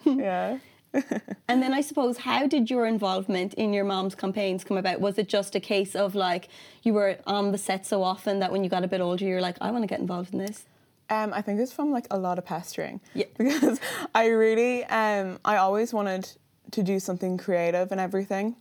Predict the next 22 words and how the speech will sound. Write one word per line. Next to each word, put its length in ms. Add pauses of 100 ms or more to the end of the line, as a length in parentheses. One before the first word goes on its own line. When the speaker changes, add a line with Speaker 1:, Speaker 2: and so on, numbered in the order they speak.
(680)
Speaker 1:
<clears throat> 140 (680)
And 140
I 100
was 140
saying 340
I 120
always 420 (140)
loved 560 (240)
the 160
shoots, 500
and 100
I'd 160
always 380
say, 300
"Oh, 120
maybe 220
if 120
I 100
get 140
in 120
a 80
shot." 340